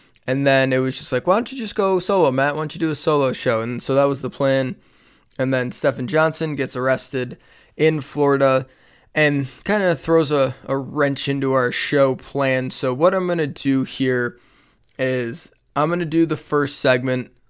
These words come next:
I'm gonna talk about it, kinda fill in some of the, the factual details and where things stand with that. And then Matt's two segments, I'll play 'em after that. His scholarship recruiting, not scholarship, his recruiting class look back,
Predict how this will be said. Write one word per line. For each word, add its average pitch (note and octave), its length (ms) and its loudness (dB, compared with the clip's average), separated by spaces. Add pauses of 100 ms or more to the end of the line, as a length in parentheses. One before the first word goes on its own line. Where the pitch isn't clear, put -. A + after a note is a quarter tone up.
(120)
I'm B2 80 -4
gonna B2+ 200 -2
talk C#3 340 2
about C3+ 280 2
it, C3+ 220 -4
kinda B2+ 180 -4
fill C#3 300 -2
in C3 120 -2
some C3 260 -4
of B2 60 -4
the, A#2+ 220 -2
the A#2+ 120 -6
factual C#3 480 0
details B2 760 -2 (440)
and C#3 220 -2
where C#3 180 4
things C3 340 -2
stand B2+ 360 -2
with A2+ 160 -10
that. D3+ 380 0 (440)
And C3 280 0
then B2+ 260 0
Matt's D3 400 0
two C#3 160 0
segments, B2+ 480 -2
I'll A#2+ 80 -4
play B2 260 -2
'em A2+ 220 -4 (400)
after A#2+ 380 -4
that. B2 440 -2
His A2+ 560 -6 (300)
scholarship B2 840 0 (200)
recruiting, A#2+ 580 -6
not C3 160 -6
scholarship, A2 460 -8
his - 180 -10
recruiting D3+ 380 0
class C#3+ 340 -2
look C3+ 240 -2
back, A#2 320 -4